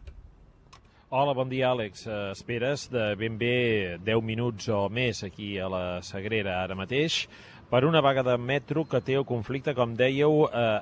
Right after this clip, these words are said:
estancat. Eh, els sindicats la setmana passada van presentar contrapropostes a la mediació de la Generalitat per mirar d'acostar posicions. Vam parlar amb Baptista Silanes, que és membre de Comissions Obreres al Comitè d'Empresa,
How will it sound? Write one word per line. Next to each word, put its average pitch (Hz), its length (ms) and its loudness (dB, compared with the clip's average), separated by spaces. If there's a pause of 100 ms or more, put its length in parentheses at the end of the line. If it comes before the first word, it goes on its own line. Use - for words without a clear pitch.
estancat. 117 840 0 (380)
Eh, 110 120 -8
els 101 440 -2
sindicats 131 480 -4
la 151 80 -2
setmana 147 320 -4
passada 156 360 -2
van 139 360 0
presentar 131 560 -2
contrapropostes 139 1300 -2
a 113 120 0
la 107 120 0
mediació 113 720 -4
de 113 200 2
la 107 100 0 (100)
Generalitat 107 720 -6
per 117 160 -4
mirar 113 240 -2
d'acostar 120 520 -2
posicions. 110 680 -4 (380)
Vam 113 140 -2
parlar 113 240 0
amb 110 100 0
Baptista 113 340 -6
Silanes, 117 540 -2
que 110 100 -6
és - 80 -12
membre 104 240 -4
de 101 160 -4
Comissions 101 560 -6
Obreres 113 540 0
al 95 100 -4
Comitè 98 320 -6
d'Empresa, 117 500 -2